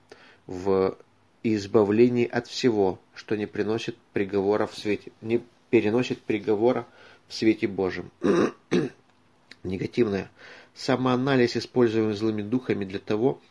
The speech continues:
чтобы бросить верующего в самообвинение и отчаяние. Это ведёт человека внутрь и вниз к сокрушённому бессилию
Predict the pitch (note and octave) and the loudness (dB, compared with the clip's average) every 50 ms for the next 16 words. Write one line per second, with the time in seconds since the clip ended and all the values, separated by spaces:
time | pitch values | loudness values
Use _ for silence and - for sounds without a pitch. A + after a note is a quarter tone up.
0 | _ _ - - - - G#2+ G#2 A2+ G#2+ A2 B2 C3 B2 - G#2+ - - _ - | _ _ -18 -10 -6 -4 0 0 0 2 4 2 2 2 0 -6 -10 -12 _ -20
1 | - - - _ _ - G2+ G2+ A#2+ B2 A#2+ A2 G#2 - - G#2+ F#2+ F#2+ F2+ - | -20 -20 -20 _ _ -8 0 2 2 4 4 2 -2 -2 -4 -2 -2 -4 -6 -6
2 | - _ _ _ _ _ _ - - - - B2+ A2+ A2 A2 G#2+ G#2 G2 F#2 G#2+ | -10 _ _ _ _ _ _ -16 -12 -4 0 0 0 0 0 -2 -2 -2 -4 -4
3 | G#2+ G#2 G#2+ A#2+ B2+ C3 B2 A#2 A2 G2+ F#2+ - - G2+ G2+ F#2+ - - - A#2+ | -4 -2 0 0 0 0 0 0 -2 -2 -2 -2 -2 -2 -2 -2 -2 -2 0 0
4 | A2 G#2+ G#2 F#2+ F#2 F2+ F2 - - - - - - _ - G#2+ - - B2 A#2 | 2 2 0 -2 -4 -6 -8 -10 -14 -20 -20 -20 -16 _ -6 -4 0 0 2 2
5 | B2 A#2+ A#2+ C#3+ C3+ C3+ - - B2 B2+ C3 B2+ B2+ - B2+ A#2 A2+ - - - | 2 2 2 0 0 0 -2 0 2 4 4 4 2 0 -2 -2 -2 -4 -20 -20
6 | _ _ - - G#2 G2+ A2+ B2 C3+ C#3+ C3 - B2+ - - - _ _ _ _ | _ _ -12 -12 -8 -4 -2 0 0 -2 -2 -2 -4 -4 -4 -4 _ _ _ _
7 | - A#2 A2+ G#2 A2 A2+ A#2 B2+ C#3 C#3 - - _ - - - _ _ - - | -4 -4 -4 -2 -2 -2 -2 -2 -2 -2 -6 -12 _ -20 -20 -20 _ _ -14 -8
8 | - - A#2+ - - A#2 A2 - - - B2 A#2+ B2+ B2+ B2+ B2+ B2 A#2+ - - | -2 -2 0 0 0 -6 -4 -2 -2 0 0 0 0 0 0 0 0 0 -2 -6
9 | - G#2+ G2+ F#2+ A2+ - - - - C3 B2+ B2 A#2+ A#2+ A#2+ A2+ G#2+ | -14 -14 -10 -8 -8 -8 -6 -6 0 2 2 2 4 4 4 2 2